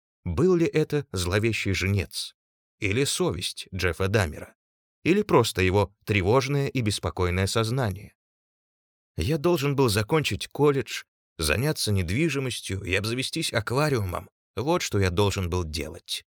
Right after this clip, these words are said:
Часы разговоров с полицейскими и психиатрами, по крайней мере, помогли ему изгнать то зло, которое, казалось, так долго двигало им.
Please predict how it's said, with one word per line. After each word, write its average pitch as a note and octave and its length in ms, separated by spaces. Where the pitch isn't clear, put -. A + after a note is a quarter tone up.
Часы C3+ 380
разговоров A#2 560
с - 60
полицейскими A2 680
и G#2+ 160
психиатрами, C3+ 880
по F#2 100
крайней E3 360
мере, E3 260
помогли B2 420
ему C#3 300
изгнать A2 440
то F#2+ 180
зло, F#2+ 400
которое, C3 380
казалось, C3+ 500
так E2 240
долго B2 340
двигало G2+ 460
им. - 320